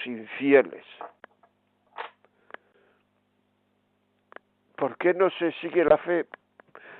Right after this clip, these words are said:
Pues es un misterio, porque si se pudiera hacer una encuesta sobre estas cosas,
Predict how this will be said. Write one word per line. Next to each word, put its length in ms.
Pues 160
es 160
un 140
misterio, 580
porque 340
si 120
se 180
pudiera 460
hacer 420
una 640
encuesta 600
sobre 280
estas 240
cosas, 440